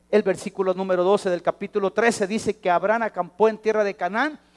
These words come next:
en tanto que Lot habitó en las ciudades de la llanura, fue poniendo sus tiendas hasta Sodoma. Lot aprendió de Abraham que era justo, pero simplemente se olvidó y dejó que se contaminara toda su familia.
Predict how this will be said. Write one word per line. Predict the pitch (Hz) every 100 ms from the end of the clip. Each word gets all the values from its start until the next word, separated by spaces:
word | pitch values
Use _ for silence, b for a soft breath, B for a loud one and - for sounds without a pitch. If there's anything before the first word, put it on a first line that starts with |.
| B B
en | 208
tanto | - 262 269 240
que | -
Lot | 202 240 294 294
habitó | 190 185 185 247
en | 254
las | 233
ciudades | 196 214 240
de | 208
la | 180
llanura, | 170 170 233 302 285
fue | - 226
poniendo | 226 202 214 247 214
sus | 185
tiendas | - 262 277 233 - b
hasta | b 196 - 226
Sodoma. | 240 208 254 294 196 - b b b
Lot | 208 226 262 -
aprendió | 190 - 202 190 202 233
de | 226
Abraham | 196 208 226 247
que | 220
era | 202
justo, | - 320 330 - 196 180
pero | 190 175
simplemente | 240 254 247 220 220 220 247
se | 226 220
olvidó | 196 185 190 202 247 B B
y | 214
dejó | 185 180 226 247 B -
que |
se | 196 202
contaminara | 190 - 180 185 220
toda | 220 220
su | 208
familia. | 208 202 254 247 196